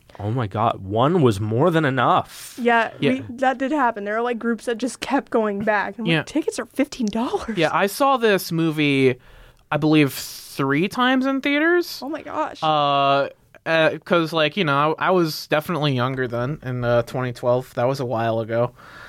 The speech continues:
Speaker 3: Uh, and <laughs> don't look at me like that. Uh, yeah, um, I went there three times. The first time was with my brothers, and we saw it, like, opening weekend. That was the first time we've see-, we saw a film opening weekend that I remember,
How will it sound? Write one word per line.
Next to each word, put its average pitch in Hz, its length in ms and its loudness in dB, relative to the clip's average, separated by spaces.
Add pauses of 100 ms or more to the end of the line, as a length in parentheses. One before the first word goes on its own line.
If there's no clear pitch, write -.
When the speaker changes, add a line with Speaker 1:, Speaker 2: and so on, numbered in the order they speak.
(200)
Speaker 3:
Uh, 127 400 4 (100)
and 143 440 2
<laughs> - 760 -6
don't 233 260 2
look 175 200 2
at 175 60 -2
me 180 140 4
like 175 180 4
that. - 240 -2 (480)
Uh, 170 260 4 (800)
yeah, 240 300 2
um, 180 560 2 (800)
I 165 60 0
went 202 160 2
there 196 180 4
three 190 320 -2
times. 143 380 0
The 147 40 -14
first 214 280 2
time 185 200 4
was 160 120 0
with 151 120 -2
my 139 120 0
brothers, 127 680 0
and 131 460 0
we 147 160 -2
saw 156 360 0
it, 139 120 -4
like, 143 200 0
opening 151 360 2
weekend. 127 460 2
That 135 80 4
was 139 100 0
the 143 60 -10
first 165 280 2
time 151 220 0
we've 131 180 -2
see-, 135 220 -4
we 139 140 -2
saw 135 240 2
a 131 40 0
film 135 300 0
opening 127 320 -2
weekend 156 560 0 (380)
that 139 160 2
I 131 60 2
remember, 131 600 2